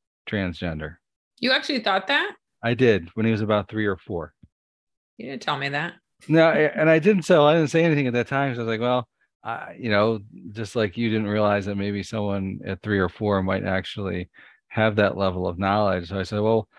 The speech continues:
Speaker 1: we'll just kinda see how this plays along." 'Cause he really wasn't at that time having a lot of, I think, anxiety and things along those lines. A three or four-year-old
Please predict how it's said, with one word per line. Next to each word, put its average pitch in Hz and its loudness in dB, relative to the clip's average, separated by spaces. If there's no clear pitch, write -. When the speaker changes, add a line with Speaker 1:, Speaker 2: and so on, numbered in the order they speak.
Speaker 1:
we'll 127 2
just 135 2
kinda 127 2
see 120 -2
how 110 2
this 101 -2
plays 95 -4
along." 87 -4
'Cause 87 -12
he 104 -6
really 127 0
wasn't 110 0
at 92 -4
that 101 0
time 92 -8
having 92 -6
a 92 -4
lot 90 0
of, 87 -4
I - -8
think, 92 -4
anxiety 90 0
and 87 -6
things 90 -8
along 90 -2
those 90 -4
lines. 90 -2
A 90 -4
three 104 -2
or 92 0
four-year-old 92 -2